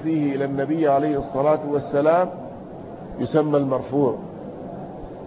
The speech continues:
وفي هذا يقول صاحب البيقونية: "وما أضيف للنبي المرفوع،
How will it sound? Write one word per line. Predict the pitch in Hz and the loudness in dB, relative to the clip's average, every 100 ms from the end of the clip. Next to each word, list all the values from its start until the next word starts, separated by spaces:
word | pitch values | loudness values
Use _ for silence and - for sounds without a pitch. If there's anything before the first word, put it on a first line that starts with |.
| - - - - | -12 -12 -8 0
وفي | 135 143 151 | 2 6 8
هذا | 165 170 156 | 6 6 2
يقول | 151 - 175 160 156 156 - - - | 2 0 0 0 0 -2 -4 -10 0
صاحب | 156 143 143 | 2 2 0
البيقونية: | 143 135 139 - 147 147 160 156 160 175 175 - - - - - - - - | -2 0 -2 0 0 2 4 4 4 2 -2 -10 -14 -14 -14 -14 -14 -12 -2
"وما | 135 156 170 | 2 6 6
أضيف | 151 151 165 165 143 | 6 4 4 4 4
للنبي | 151 156 147 143 156 180 196 185 - - - - - - - | 2 2 0 2 4 4 0 -6 -12 -12 -12 -12 -12 -8 0
المرفوع، | 139 143 135 127 - 139 131 123 131 131 | 2 4 2 2 0 2 4 4 4 2